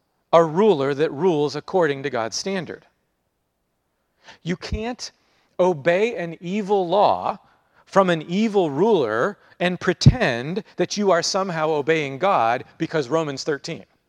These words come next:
Even in the, in the secular world, we recognize this. This is what the Nuremberg trials were. You, as an individual, are responsible to do what is right.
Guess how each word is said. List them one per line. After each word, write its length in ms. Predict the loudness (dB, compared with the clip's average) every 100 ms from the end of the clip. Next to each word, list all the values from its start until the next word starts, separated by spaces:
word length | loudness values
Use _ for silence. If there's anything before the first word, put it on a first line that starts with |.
| _ _ _ _ _ _ _ _ _ _ _ _ _ _ _ _ _ _ _ _ _ _ _
Even 220 | 4 6
in 120 | 6 4
the, 180 | 4 0 -16 _ -12
in 260 | 0 2
the 80 | 2
secular 460 | 4 4 4 2 2
world, 280 | 2 0
we 120 | -2 -2
recognize 640 | -2 -4 -8 -8 -10 -10
this. 160 | -12 -10
This 100 | -8
is 80 |
what 100 | -8
the 80 | -8
Nuremberg 540 | -6 -6 -4 -4 -4 -4
trials 480 | -2 0 0 -4
were. 280 | -8 -10 -12 _ _ _ _ _
You, 720 | -16 -6 0 2 2 0 -4
as 180 | -6 -6
an 80 | -6
individual, 880 | -4 -6 -6 -6 -6 -6 -8 -8 -6
are 160 | -4 -2
responsible 1000 | -4 -8 -6 -6 -6 -8 -10 -8 -8 -10
to 120 | -12
do 440 | -18 -12 -8 -6 -8
what 280 | -6 -8 -8
is 340 | -12 -12 -12 -14
right. 500 | -6 -6 -6 -16